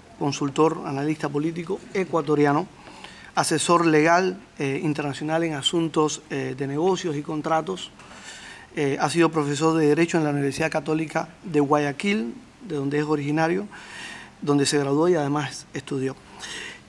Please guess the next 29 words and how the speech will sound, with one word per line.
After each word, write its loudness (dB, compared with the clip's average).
Eh, 4
otras -2
cosas, -2
se 0
ha 2
desempeñado 4
como 2
presidente -2
de 0
la -2
Fundación 2
Ecuatoriana 4
de 6
Derecho 2
Ambiental 4
y -2
subsecretario 2
de 2
Ambiente 0
del 0
Ecuador, 4
también 2
como 2
cónsul 4
general 2
del 2
Ecuador 4
en 0
Miami. 2